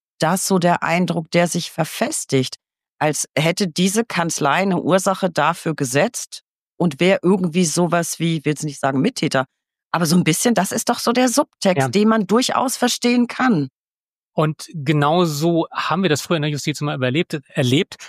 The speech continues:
Speaker 2: dass man quasi kleinteilig Artikel Wort für Wort betrachtet. Und man kann sich tatsächlich fragen, ob vielleicht tatsächlich die einzelne Äußerung nicht verboten werden kann. Aber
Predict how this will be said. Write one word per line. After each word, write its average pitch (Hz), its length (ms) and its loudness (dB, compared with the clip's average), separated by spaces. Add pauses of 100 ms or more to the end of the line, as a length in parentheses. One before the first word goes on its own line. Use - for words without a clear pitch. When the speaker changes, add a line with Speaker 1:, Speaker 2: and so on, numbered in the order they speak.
Speaker 2:
dass - 140 -4
man 135 120 0
quasi 113 380 -2
kleinteilig 151 1040 0 (360)
Artikel 175 680 0
Wort 147 420 0
für 131 220 0
Wort 135 240 0
betrachtet. 127 640 -6 (180)
Und 151 100 0
man 170 80 2
kann 208 160 0
sich 196 100 -4
tatsächlich 165 480 -2
fragen, 156 500 -2 (100)
ob 180 220 0
vielleicht 139 680 -2 (320)
tatsächlich 147 680 0 (160)
die 147 160 -8
einzelne 139 520 -2
Äußerung 151 420 0
nicht 120 120 -6
verboten 117 340 -4
werden 104 140 -4
kann. 117 140 -4
Aber 120 140 0